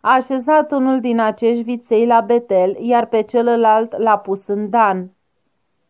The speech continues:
Și fapta aceasta a fost un prilej de păcătuire. Poporul se ducea să se închine înaintea unuia din viței până la Dan.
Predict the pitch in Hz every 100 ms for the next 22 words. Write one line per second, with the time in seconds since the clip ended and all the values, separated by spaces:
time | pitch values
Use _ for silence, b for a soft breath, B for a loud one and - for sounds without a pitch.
0 | _ _ _ _ _ _ _ _ _ _
1 | _ _ _ - 240 277 302 302 285 254
2 | 247 240 240 247 240 233 226 226 233 -
3 | 233 - 226 214 220 196 226 226 220 -
4 | 220 220 226 226 220 196 175 165 _ _
5 | _ _ _ _ _ _ _ _ _ _
6 | _ _ _ _ _ _ _ _ _ _
7 | _ _ _ _ _ _ _ _ _ _
8 | 240 240 285 294 302 262 262 220 240 262
9 | 262 269 254 254 247 233 240 247 247 233
10 | 233 240 247 247 233 226 226 226 233 226
11 | 226 214 214 - 208 196 208 233 233 240
12 | 226 220 196 220 190 175